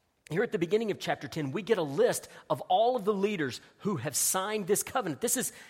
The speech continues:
has the, the kind of language that you would use to describe a legal document. This is a sealed document, and we're putting our names on this document.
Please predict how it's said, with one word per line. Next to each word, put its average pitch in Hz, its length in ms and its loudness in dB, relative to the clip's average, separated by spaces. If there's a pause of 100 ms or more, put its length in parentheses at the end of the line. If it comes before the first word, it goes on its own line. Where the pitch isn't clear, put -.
has 202 240 -2
the, 180 200 2
the 175 100 -4
kind 214 260 -4
of 165 160 -2
language 214 480 2
that 190 120 -2
you 196 140 -4
would 175 180 -4
use 208 260 -6
to 202 100 -4
describe 208 400 -2
a - 20 2
legal 220 360 -2
document. 208 440 -4
This 226 160 -2
is 143 100 -4
a 127 60 0
sealed 247 580 -2 (480)
document, 190 580 -2 (400)
and 165 120 0
we're 285 100 -2
putting 247 340 -2
our 233 120 0
names 226 540 0
on 147 140 0
this 123 180 -2
document. 113 540 -10